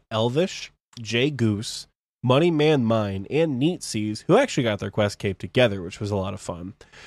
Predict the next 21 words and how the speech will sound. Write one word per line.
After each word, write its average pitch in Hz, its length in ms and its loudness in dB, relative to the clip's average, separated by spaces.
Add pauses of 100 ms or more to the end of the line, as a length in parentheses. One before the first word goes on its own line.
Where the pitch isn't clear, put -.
(180)
Seymour 208 480 4
nine 165 280 0
seventy-five, 139 760 0
and 113 380 -6
Are 110 240 0
You 101 280 -6
Swole. 82 600 -4 (1200)
In 123 80 2
addition 147 400 2
to - 100 0
other 151 220 0
various 110 500 0 (540)
miscellaneous 113 760 0
capes - 320 -2
of 104 120 -6
accomplishment, 113 760 -6 (380)
Gecko, 190 640 2
Caper, 180 460 0
and 127 340 -2
Bat 139 280 2
Fastard 160 640 -4